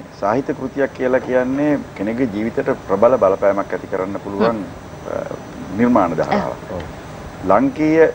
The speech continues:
Speaker 1: ජනතාවගේ, අතර විශේෂයෙන් සිංහල කියවන පාඨකයන්ට සෝවියට්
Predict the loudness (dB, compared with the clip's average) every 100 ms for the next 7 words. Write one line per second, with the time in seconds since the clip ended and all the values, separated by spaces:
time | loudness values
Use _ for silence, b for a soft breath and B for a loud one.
0 | -4 0 0 4 6 6 4 -2 -4 -2
1 | -4 -2 -2 -2 0 2 4 4 4 4
2 | 4 6 6 4 0 0 0 -6 -8 -6
3 | 0 2 2 0